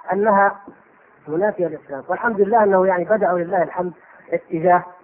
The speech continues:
في كل مكان، حتى أساتذة علم النفس،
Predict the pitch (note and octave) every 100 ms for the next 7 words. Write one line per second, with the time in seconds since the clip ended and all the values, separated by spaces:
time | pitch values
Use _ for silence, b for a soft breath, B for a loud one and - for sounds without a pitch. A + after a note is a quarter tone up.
0 | _ _ - _ - _ C#3+ C#3 E3+ A3
1 | G3 F3 F3+ F3 F#3+ G#3 F#3+ F3 F#3+ E3
2 | D#3+ E3+ E3+ E3+ E3+